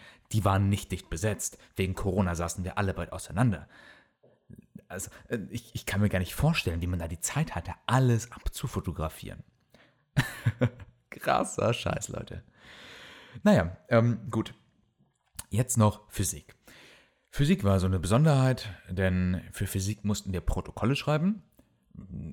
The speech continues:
Ich glaub, das ist bei vielen Universitäten so, keine Ahnung. Wir hatten Versuche, die wir im Normalfall in der Praxis durchführen, ein Praktikum machen und danach eben ein Protokoll dazu schreiben. Und diese Protokolle sind sackig wie Sau. Oh mein Gott.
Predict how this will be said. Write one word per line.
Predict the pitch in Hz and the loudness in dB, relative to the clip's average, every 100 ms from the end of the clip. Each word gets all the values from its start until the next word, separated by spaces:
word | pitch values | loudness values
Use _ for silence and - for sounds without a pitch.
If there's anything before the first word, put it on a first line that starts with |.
| - - - | -14 -18 -18
Ich | |
glaub, | - - - | -14 -14 -12
das | 92 | -8
ist | 104 | -6
bei | - 64 | -6 -10
vielen | - - 120 123 131 135 - - | -10 -6 0 2 0 -2 -8 2
Universitäten | 120 117 101 101 107 101 | 4 6 4 2 0 0
so, | 90 87 | -2 -2
keine | - 73 80 | -6 -14 -4
Ahnung. | 107 127 127 123 - - - | 2 4 6 2 -2 -10 -8
Wir | 92 95 | -2 0
hatten | - 95 | 2 -2
Versuche, | - 87 87 151 147 123 | 0 -4 2 2 2 0
die | 90 80 | 0 0
wir | 87 85 | -2 -2
im | 92 | -2
Normalfall | 82 82 104 113 - 98 82 | 0 2 4 4 0 -4 -4
in | 82 | -6
der | 69 | -8
Praxis | - 82 - - - | -6 -6 -8 -12 -2
durchführen, | 127 151 - 120 117 104 80 | 0 0 -2 0 2 0 -4
ein | - - - | -12 -12 -8
Praktikum | - - 107 104 101 | -6 -6 -4 0 2
machen | 101 101 95 - - - - - _ | 2 0 -4 -8 -20 -20 -20 -20 _
und | - 104 | 0 2
danach | 92 87 92 | 2 2 2
eben | - 87 90 | 0 0 0
ein | |
Protokoll | 87 - 85 - 85 | 0 -2 -4 -4 -4
dazu | 80 - | -4 -8
schreiben. | - - 71 76 | -10 -10 -10 -6
Und | |
diese | 98 98 | -2 0
Protokolle | - 117 110 113 107 | 2 0 2 2 2
sind | 95 101 82 | 2 0 -2
sackig | 80 95 - 87 - | 0 0 0 -6 -6
wie | 92 | -6
Sau. | 85 82 76 - _ | -4 -6 -6 -12 _
Oh | - 107 | 2 6
mein | 95 92 | 6 4
Gott. | 87 - | 0 -8